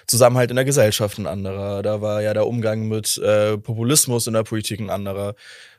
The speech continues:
Äh, ich finde, du hast gerade ein sehr treffendes, äh, Wort benutzt. Das heißt, es geht auch um Vertrauen. So. Und ein Teil von Vertrauen ist natürlich auch, in die Zukunft blicken zu können und zu sagen, okay, es geht dem Land, der Gesellschaft gut. Und, äh, das heißt dementsprechend, dass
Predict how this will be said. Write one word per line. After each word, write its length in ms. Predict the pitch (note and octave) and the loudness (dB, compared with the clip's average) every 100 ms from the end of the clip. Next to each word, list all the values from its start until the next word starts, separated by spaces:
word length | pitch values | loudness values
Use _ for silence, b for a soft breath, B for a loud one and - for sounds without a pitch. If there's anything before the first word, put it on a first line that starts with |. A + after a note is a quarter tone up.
| B | B
Äh, 300 | - G#2+ G#2+ | 4 6 6
ich 80 | G#2 | 4
finde, 160 | - A#2+ | 2 2
du 60 | |
hast 140 | A#2+ - | 2 2
gerade 280 | A2 A2 G#2+ | 2 2 0
ein 160 | G#2+ | 0
sehr 160 | G#2 A2 | 0 0
treffendes, 720 | - A#2+ A2 G#2 G2 - - | 0 -2 -2 0 0 0 -2
äh, 40 | - | -2
Wort 720 | G2 G2 F#2+ G2 G2+ D3+ D#3+ | 0 2 0 -2 2 2 0
benutzt. 420 | G2 G2 - - | -6 -4 -2 0
Das 80 | - | 0
heißt, 160 | G2 | -2
es 80 | E2 | -2
geht 100 | A2 | -2
auch 60 | G#2 | -4
um 60 | |
Vertrauen. 560 | G#2+ A2+ - F#2 E2+ G2+ _ _ | -4 -6 -4 -4 -4 -10 _ _
So. 280 | - D#2 - B B B B B | -8 -8 -8 B B B B B
Und 340 | G2+ G2+ F#2 _ _ _ _ _ _ - | -2 -2 -4 _ _ _ _ _ _ 4
ein 160 | A#2 C#3 | 6 6
Teil 240 | D3 C#3+ | 4 2
von 180 | - C3+ | 0 -2
Vertrauen 380 | C#3 - B2 C3 | -4 0 0 0
ist 120 | B2+ | -2
natürlich 360 | A#2+ C3 A#2+ | -4 -4 -4
auch, 380 | A2+ G2+ A2+ - | 0 0 0 -4
in 80 | G2+ | -6
die 80 | G2+ | -2
Zukunft 400 | - A2+ B2 - | -2 -2 -4 -4
blicken 220 | A2+ A#2+ | -6 -4
zu 100 | A#2 | -6
können 220 | A2 G#2 | -2 -2
und 80 | G2+ | -2
zu 80 | F#2 | -4
sagen, 340 | F#2+ F#2 G2 | -2 -2 -4
okay, 220 | F#2+ - | -8 -6
es 180 | G2+ G2 | -2 -2
geht 260 | - G2 - | -4 -8 -10
dem 240 | B2 G2+ G2 | -12 -8 -2
Land, 200 | G2 G#2 | -2 -2
der 60 | |
Gesellschaft 440 | G2+ G2 F#2+ G2 - | -4 -4 -6 -8 -10
gut. 260 | G#2+ A2 B B B B | -12 -12 B B B B
Und, 420 | B G#2 G2 G2 - | B 0 2 -2 -4
äh, 320 | G2 G2 G2 | -2 -2 -2
das 200 | G2+ - | -2 0
heißt 180 | G2+ - | 0 -2
dementsprechend, 640 | G2+ G2+ - G2+ G#2 F#2 | -6 -4 -4 -4 -6 -4
dass 280 | F#2+ - | -2 -2